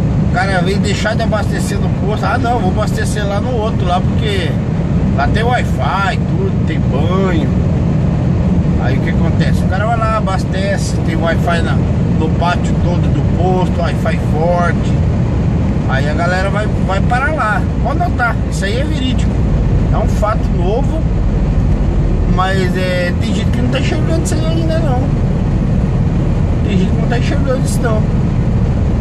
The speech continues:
Pode ver, Rede Grau, esse pessoal que tá mais já adiantado, Rede Grau, Frango Assado,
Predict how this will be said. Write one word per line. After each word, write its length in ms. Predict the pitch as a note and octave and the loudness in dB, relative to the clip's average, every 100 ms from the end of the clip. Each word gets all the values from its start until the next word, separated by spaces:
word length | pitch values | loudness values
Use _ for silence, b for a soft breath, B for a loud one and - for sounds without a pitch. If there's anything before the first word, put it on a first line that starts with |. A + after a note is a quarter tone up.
| - - | 0 0
Pode 180 | - - | 0 0
ver, 300 | E4 C#4 F3+ | 0 0 0
Rede 300 | D#3+ - - | 0 0 0
Grau, 320 | - F3 E3 | 0 0 0
esse 200 | E3+ - | 0 0
pessoal 380 | F#3+ F#3 - G3 | 0 0 0 0
que 100 | - | 0
tá 160 | F#3 E3+ | 0 0
mais 420 | E3+ F3+ D#3+ D#3 | 0 -2 -2 -2
já 340 | E3 E3 C3+ A2+ - - - - | -2 -2 -2 -2 -2 -2 -2 -2
adiantado, 600 | C3+ - D#3+ D#3+ E3 C#3+ | -2 -2 -2 0 0 0
Rede 240 | E3 - D#3 | 0 0 0
Grau, 500 | - D3 E3 D3+ - | 2 0 0 0 -2
Frango 320 | - E3 E3 | -2 -2 -2
Assado, 840 | D3 - C#3 D3+ D#3+ C#3+ - - | -2 -2 -2 0 0 -2 -2 -2